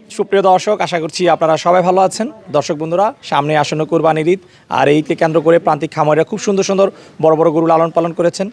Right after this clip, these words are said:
সেই গরুগুলো দেখানোর জন্য দেশের এক প্রান্ত থেকে আরেক প্রান্তে ছুটে বেড়াচ্ছি। তারই প্রেক্ষিতে আজকে আমরা ছুটে চলে এসেছি চট্টগ্রাম জেলার সীতাকুণ্ড থানার উকিলপাড়াতে। আজকে আমরা আসছি এই গ্রামেরই একজন প্রান্তিক খামারির বাসায়, হাজী মোহাম্মদ আবুল কাশেম আঙ্কেলের বাসায়।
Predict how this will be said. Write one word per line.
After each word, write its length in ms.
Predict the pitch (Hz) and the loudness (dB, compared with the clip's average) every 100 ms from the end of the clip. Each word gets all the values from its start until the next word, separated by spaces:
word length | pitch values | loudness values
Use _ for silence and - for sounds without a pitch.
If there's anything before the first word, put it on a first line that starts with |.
| - 269 | -14 -16
সেই 180 | - 151 | -6 -2
গরুগুলো 340 | 151 156 165 | 0 2 2
দেখানোর 320 | 160 143 170 | 0 0 -2
জন্য 180 | 160 175 | -2 -2
দেশের 240 | 180 165 156 | -2 2 0
এক 100 | 151 | 2
প্রান্ত 180 | 160 | -2
থেকে 180 | 156 165 | -2 0
আরেক 180 | 156 147 | 0 0
প্রান্তে 220 | 160 151 | -2 -2
ছুটে 200 | 143 160 | -4 -2
বেড়াচ্ছি। 360 | 147 151 - 269 - - - | 0 0 -2 -12 -14 -20 -8
তারই 160 | - 175 | 0 0
প্রেক্ষিতে 340 | 190 180 185 | 0 -2 0
আজকে 220 | 190 - 185 | 0 0 -2
আমরা 120 | 180 | -2
ছুটে 180 | 185 180 | -2 -2
চলে 180 | 185 | 0
এসেছি 360 | 175 170 160 190 | -2 -4 -6 -6
চট্টগ্রাম 480 | - 165 170 170 165 | -2 -2 0 0 2
জেলার 280 | 160 156 214 - - - | 2 2 0 -4 -20 -14
সীতাকুণ্ড 540 | - 196 208 190 202 | -6 0 2 2 2
থানার 380 | 202 190 160 175 285 - _ - | 0 0 0 0 -2 -10 _ -6
উকিলপাড়াতে। 640 | 185 220 208 185 185 220 | -2 0 2 2 2 0
আজকে 240 | 170 - | -2 -2
আমরা 180 | 165 156 | -2 0
আসছি 320 | 160 - 185 190 | 0 -2 -8 -2
এই 160 | 170 | -2
গ্রামেরই 360 | 156 165 160 170 | 0 0 0 -2
একজন 220 | 151 160 | -2 -4
প্রান্তিক 440 | 160 196 180 220 | -2 -2 0 -2
খামারির 280 | 208 180 175 | 0 2 4
বাসায়, 320 | 165 151 202 302 | 2 2 -2 -2
হাজী 260 | - 170 196 | -2 -2 0
মোহাম্মদ 320 | 202 196 202 | 0 2 2
আবুল 220 | 165 185 | 2 2
কাশেম 340 | 196 185 208 196 - | 2 0 0 -2 -4
আঙ্কেলের 360 | 160 175 180 | -4 2 2
বাসায়। 340 | 170 165 202 | 4 2 0